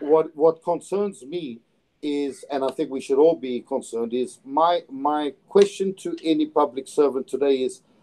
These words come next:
how many beds are you opening to take care of people? covid only showed the world, all of us, that the, our govern-, governments around the world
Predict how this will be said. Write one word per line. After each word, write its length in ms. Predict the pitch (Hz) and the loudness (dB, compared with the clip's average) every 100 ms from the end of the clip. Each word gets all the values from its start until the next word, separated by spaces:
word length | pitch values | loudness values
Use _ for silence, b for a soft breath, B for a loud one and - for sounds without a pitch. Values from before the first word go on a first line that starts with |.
| _ | _
how 200 | - 160 | 4 6
many 260 | 165 165 156 | 6 0 -4
beds 400 | 156 147 139 131 | 0 2 2 0
are 120 | 135 | -4
you 240 | 135 143 - | -2 -6 -2
opening 480 | 139 - 120 127 - | -4 -4 -8 -8 -8
to 100 | 127 | -14
take 320 | - 135 127 | -2 -2 -2
care 280 | - 135 131 | -2 0 0
of 280 | - 123 _ | -2 -6 _
people? 320 | 117 - _ _ _ _ _ _ _ - | -18 -18 _ _ _ _ _ _ _ 4
covid 360 | 196 202 202 | 6 6 2
only 260 | 185 180 165 | 0 -2 -6
showed 320 | - 170 160 | 0 0 0
the 80 | 147 | -2
world, 300 | 147 165 160 | 0 0 2
all 240 | 160 170 | 0 2
of 140 | 131 110 | 0 -4
us, 220 | 107 - | -8 -6
that 280 | 131 123 - | -6 -6 -4
the, 140 | 139 - - | -4 -4 -4
our 340 | 139 139 139 - _ | -2 0 -2 -6 _
govern-, 440 | 147 185 185 160 151 - | 2 2 2 -6 -6 -4
governments 380 | 165 170 160 | -2 -2 -6
around 280 | 156 147 147 | -6 -4 -2
the 80 | 131 | 0
world 240 | 131 135 | 2 0